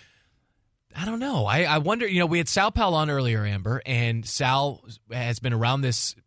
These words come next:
this New England Patriots building here for a couple weeks, and he said that the offense that he saw in Miami was not as bad as maybe the box score looked, that they, they were able to move the football.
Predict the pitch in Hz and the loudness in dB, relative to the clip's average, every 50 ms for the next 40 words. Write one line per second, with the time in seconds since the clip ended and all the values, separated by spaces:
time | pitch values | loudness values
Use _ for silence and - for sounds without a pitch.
0 | _ _ 131 113 117 120 110 - - - 127 123 127 123 120 110 - 127 123 - | _ _ -18 -8 -4 -2 -2 -2 -2 -2 -2 -2 0 -2 -2 -2 -2 -2 -2 -2
1 | 120 113 107 - - 123 127 135 127 120 107 110 110 104 104 - - 113 107 - | -2 -2 -2 -2 -2 -2 -2 -2 0 0 0 0 -2 -2 -4 -4 -6 -6 -4 -4
2 | 113 104 - 98 98 104 113 113 - - 123 104 95 101 - _ _ _ _ _ | -6 -6 -6 -6 -4 -4 -4 -4 -4 -4 -4 -6 -8 -10 -14 _ _ _ _ _
3 | _ _ _ - 131 127 120 - - 127 120 120 120 113 127 117 110 - 120 113 | _ _ _ -6 -4 -2 -2 0 2 2 2 2 0 0 -2 -2 -2 -2 0 0
4 | 113 123 127 - - 135 127 - - 113 104 - - 180 226 220 - - 156 127 | 2 0 0 0 0 0 0 0 -2 -4 -6 -6 -6 -6 -4 -2 -2 0 0 0
5 | 123 123 117 113 113 113 123 143 180 180 156 135 120 123 117 104 113 120 120 131 | 0 0 0 0 0 0 0 0 0 -2 -2 0 0 0 0 0 0 2 2 2
6 | 151 - 117 139 113 98 - 127 123 123 123 123 123 107 107 117 - - - 120 | 2 0 -2 -4 -4 -4 -2 0 0 2 2 0 0 0 -2 -4 -4 -6 -6 -4
7 | 123 123 127 135 117 104 - - 117 113 113 - - - - 113 113 110 107 104 | -2 -2 0 -2 -4 -4 -2 -2 -2 -2 -2 -2 -6 -4 -4 -2 -2 -2 -2 -2
8 | 104 - _ _ _ _ _ 113 117 117 104 - - - - 107 107 98 113 110 | -4 -6 _ _ _ _ _ -6 -4 -4 -4 -4 -6 -10 -8 -8 -4 -2 -2 0
9 | 107 113 123 117 120 107 - _ 143 131 120 107 110 117 139 165 175 165 151 151 | 0 -2 -4 -6 -10 -14 -18 _ -10 -6 -4 -4 -2 -2 -2 0 0 0 0 0
10 | 147 131 123 - - 143 113 - 139 131 131 131 117 | 0 -2 -4 -4 -4 -6 -4 -2 -2 -2 -2 -2 -4